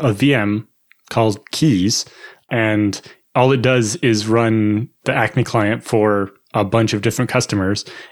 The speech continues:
and then check their keys into a repository that our, uh, Puppet system can grab and deploy to all the servers. So when they update their certificates,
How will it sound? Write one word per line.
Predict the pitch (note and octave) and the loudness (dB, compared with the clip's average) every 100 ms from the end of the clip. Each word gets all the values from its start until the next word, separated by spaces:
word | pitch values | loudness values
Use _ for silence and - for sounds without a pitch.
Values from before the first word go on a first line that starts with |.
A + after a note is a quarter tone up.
| _ | _
and | A2 G#2+ | -2 0
then | G#2+ G#2 G2 | 2 0 -2
check | - A2+ G#2+ - | -2 -2 -4 -2
their | A#2 G#2 | 0 0
keys | - C3 A2 G2+ | 0 2 2 0
into | A#2+ B2 G#2 - A#2+ A2 G2+ - - - _ | -2 0 0 0 2 2 0 -4 -16 -20 _
a | A2+ | -2
repository | G2 A#2 E3+ C3 A2 G2+ - _ - | 0 0 0 2 0 -2 -10 _ -4
that | A2 A2 | -2 0
our, | A2+ G#2+ G2+ G#2 - _ | 0 2 0 -2 -8 _
uh, | A2 G2 F#2+ | -4 -4 -4
Puppet | - D3+ C3 | -2 -2 -2
system | - A2+ - G#2 | -4 -4 -2 -2
can | - G#2+ | 0 0
grab | G2 A2 G2+ G2 A2+ | 0 0 0 -4 -4
and | A2+ G2+ | -2 -2
deploy | F#2+ - G#2 G2 | -2 -2 0 0
to | G#2+ | 0
all | G2+ | -2
the | F#2+ | -2
servers. | - A2 F#2 - - - _ | -2 -2 -4 -10 -18 -20 _
So | - G#2+ | -6 -2
when | G2 G2+ | 0 0
they | |
update | G#2 G2+ A#2 A2 | 0 0 -2 0
their | G2+ | -2
certificates, | A#2+ C#3+ B2 A2+ - | -2 0 0 -2 -6